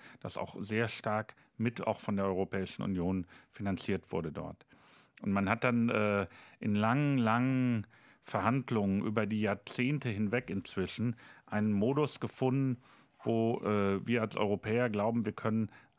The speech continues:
einigermaßen das kontrollieren, was wir in Nordkorea tun.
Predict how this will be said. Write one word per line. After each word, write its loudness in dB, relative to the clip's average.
einigermaßen 2
das -2
kontrollieren, 0
was -4
wir 0
in 0
Nordkorea 0
tun. -4